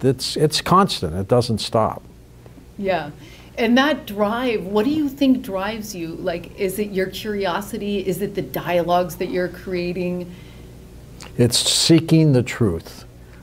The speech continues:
Speaker 1: I want answers to questions I've asked myself since I was eleven years old.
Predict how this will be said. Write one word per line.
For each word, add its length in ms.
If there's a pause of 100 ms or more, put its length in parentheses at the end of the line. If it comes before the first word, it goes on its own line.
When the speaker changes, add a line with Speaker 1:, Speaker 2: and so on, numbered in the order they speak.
(140)
Speaker 1:
I 140
want 500
answers 580
to 120
questions 640
I've 200
asked 340
myself 480
since 240
I 80
was 240
eleven 380
years 260
old. 400